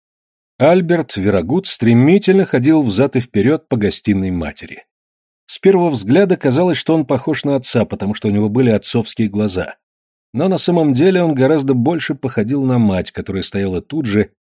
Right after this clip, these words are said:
прислонившись к роялю, и следила за ним внимательным нежным взглядом.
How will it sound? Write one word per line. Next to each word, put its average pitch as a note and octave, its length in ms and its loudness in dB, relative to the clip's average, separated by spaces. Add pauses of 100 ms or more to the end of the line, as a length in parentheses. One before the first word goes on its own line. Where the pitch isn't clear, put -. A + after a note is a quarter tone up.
(120)
прислонившись G#2+ 600 -2
к - 80 -14
роялю, F#2 480 -2
и - 140 -10
следила G#2+ 460 -2
за F2 160 -6
ним B2 260 0 (320)
внимательным F#2+ 880 -2
нежным F2 360 -4
взглядом. - 560 -12